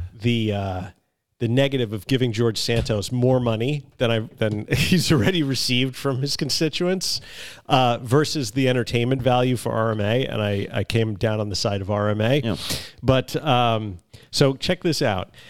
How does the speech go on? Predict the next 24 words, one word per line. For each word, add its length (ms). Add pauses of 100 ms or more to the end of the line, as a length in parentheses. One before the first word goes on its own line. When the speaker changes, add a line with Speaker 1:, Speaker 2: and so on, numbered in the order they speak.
(140)
Speaker 1:
Santos 500
rejected 500
the 100
request 680
because 680 (120)
he 200
said, 580
um, 680 (480)
"If 160
you're, 140 (640)
if 200
you're 100
going 280
to 40
use 380
it," 320 (880)
wait, 160
hold 260
on, 80
let 80
me 80
get 160 (100)
what 280
it 160